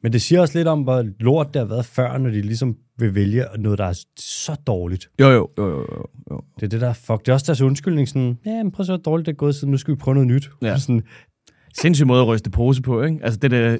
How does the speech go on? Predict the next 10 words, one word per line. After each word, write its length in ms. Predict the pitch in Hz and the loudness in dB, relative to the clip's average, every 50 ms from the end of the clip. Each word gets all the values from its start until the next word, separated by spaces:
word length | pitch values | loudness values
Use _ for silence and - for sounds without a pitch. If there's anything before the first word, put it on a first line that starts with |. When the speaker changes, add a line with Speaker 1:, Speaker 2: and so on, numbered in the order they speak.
| - - | -2 -4
Speaker 2:
den 100 | 113 101 | -4 -4
der 60 | 107 | -4
Trump-mentalitet. 1200 | 98 - 127 123 127 135 139 123 110 - - - 139 127 120 110 131 123 101 - 131 117 101 95 - _ _ _ _ _ - | -2 0 0 0 2 0 0 -2 -2 -4 -6 -4 0 0 0 0 0 -2 -2 -2 -2 -4 -4 -6 -12 _ _ _ _ _ -6
Speaker 1:
Det 60 | 107 | -4
er 20 | 92 | -4
det, 120 | 165 175 | -2 -2
det 80 | 190 160 | 0 0
er. 120 | 175 180 - _ _ - | -2 -2 -4 _ _ -2
Speaker 2:
Ja, 60 | 117 131 | 0 0
ja. 120 | 127 127 | 0 0